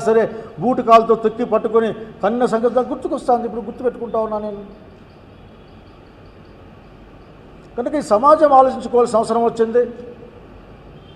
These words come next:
రాజకీయాలుగా ఆలోచించాల్సిన కాలం కాదు ఇది. ఇది ఎవరు బాధపడడానికి కూడా అవకాశం లేదు, అవసరం కూడా లేదు. ఇటువంటి వాళ్ళని మీరు ఊహించుకోండి.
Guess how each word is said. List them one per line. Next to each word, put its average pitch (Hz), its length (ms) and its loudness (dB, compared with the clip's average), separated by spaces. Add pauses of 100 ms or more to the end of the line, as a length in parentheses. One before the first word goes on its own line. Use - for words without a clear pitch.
(500)
రాజకీయాలుగా 254 680 8
ఆలోచించాల్సిన 226 460 4 (100)
కాలం 240 320 6
కాదు 233 220 8
ఇది. 262 140 4 (1800)
ఇది 131 140 -6
ఎవరు 240 180 8 (160)
బాధపడడానికి 247 680 6
కూడా 262 160 8
అవకాశం 262 400 6 (100)
లేదు, 277 180 4
అవసరం 285 360 6
కూడా 269 160 4
లేదు. 165 140 -2 (2250)
ఇటువంటి 240 360 4
వాళ్ళని 226 260 6 (320)
మీరు 226 220 -4
ఊహించుకోండి. 320 560 6